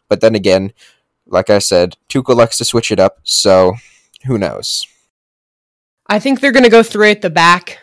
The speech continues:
Speaker 2: Um, I, I think we kind of got a decent personnel to do it, and I think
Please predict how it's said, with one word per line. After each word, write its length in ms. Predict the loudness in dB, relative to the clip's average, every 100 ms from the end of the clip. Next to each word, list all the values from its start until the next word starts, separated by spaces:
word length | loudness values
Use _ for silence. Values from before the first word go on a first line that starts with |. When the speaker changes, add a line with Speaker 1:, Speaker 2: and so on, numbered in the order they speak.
| -10
Speaker 2:
Um, 680 | -6 -4 -4 -6 -10 -16 _ _ _ -20
I, 380 | -12 -6 -4 -4
I 120 | -6
think 400 | -10 -8 -10 -10
we 100 | -14
kind 320 | -12 -4 -2 -2
of 100 | -2
got 280 | -2 0
a 80 | -2
decent 640 | -8 -12 -14 -12 -10 -12 -14 _ _
personnel 1000 | -12 -10 -10 -8 -4 -4 -4 -6 -10 _ _
to 80 | -14
do 280 | -6 -4 -2
it, 120 | -4
and 120 | -4
I 100 | -4
think 420 | -4 -8 -10 -14